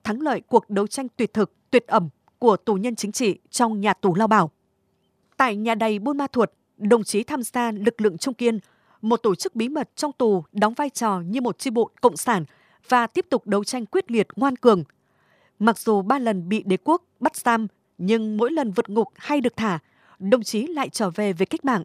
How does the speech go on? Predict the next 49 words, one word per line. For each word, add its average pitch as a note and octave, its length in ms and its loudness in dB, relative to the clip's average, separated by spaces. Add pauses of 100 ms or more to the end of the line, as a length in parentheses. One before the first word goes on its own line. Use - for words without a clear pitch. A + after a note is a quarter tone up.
(200)
với F#3+ 200 0
nhân C4 160 -2
dân, A3 240 2 (560)
tiếp F#4+ 160 4
tục C4+ 140 -2
hoạt G#3+ 160 -4
động, G3+ 180 2 (380)
góp E4 200 0
phần A3+ 200 -4
xây D4+ 160 -4
dựng G3+ 220 0
cơ C4+ 160 0
sở A3+ 160 -2
đảng, F#3+ 240 -2 (300)
đẩy A3 180 4
mạnh G3 200 -4
phong D4 180 -6
trào G#3+ 200 -6
cách D#4 200 -8
mạng A#3 260 -2
ở - 140 0
tỉnh F#3+ 260 -4
Thừa G3+ 160 2
Thiên A#3 300 -2 (140)
thời G#3+ 120 4
kỳ F#3+ 160 2
đó. F3 280 0 (1160)
Trên C4+ 260 2
cương B3+ 200 -2
vị G3+ 260 -2
bí A3+ 160 2
thư C4+ 260 -4
Xứ - 180 0
ủy A3 200 -2
Trung C4+ 200 -6
Kỳ, G#3 280 -2 (280)
bí G#3+ 200 2
thư B3+ 360 -4
Tỉnh G#3+ 160 -4
ủy F#3+ 200 0
Thừa G#3+ 180 4
Thiên, B3+ 280 2 (300)
bí G#3+ 200 2
thư D#4 240 -2
phân C#4+ 280 -4
khu D4 240 -4
Bình G#3+ 240 0
Trị - 180 -6
Thiên, B3+ 240 2